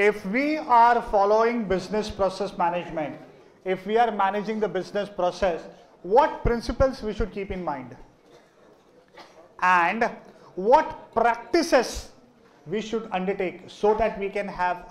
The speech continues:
a effective management of business process? Every person in life follows certain principles. They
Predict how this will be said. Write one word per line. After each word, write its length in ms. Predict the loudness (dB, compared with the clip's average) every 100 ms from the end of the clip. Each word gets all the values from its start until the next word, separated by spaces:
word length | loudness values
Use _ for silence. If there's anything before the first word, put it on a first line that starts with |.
| 2
a 40 | 2 0 -10 -8
effective 600 | -6 -4 -6 -6 -6 -4 -4
management 600 | -8 -6 -8 -8 -10 -10 -6
of 280 | -2 -2 -4 -14 -12
business 540 | -12 -10 -14 -14 -16
process? 720 | -14 -12 -10 -14 -14 -16 -20 -20 _ _ _ _ _ _ _ _ _ _ _ _ _
Every 460 | 0 0 0 -2 -2
person 640 | 2 0 0 -2 -4 -4 -4
in 220 | -2 0
life 300 | 0 0 -6 -12 -12 -18 -20 _ _ _ _ _ _ -10 -2
follows 420 | 2 4 2 -4 -16
certain 440 | -8 -6 -4 -6
principles. 760 | -8 -12 -12 -16 -18 -20 -20 _ _ _ _ _ _ _ _ _ _ _ _ _ -20 -4
They 160 | 0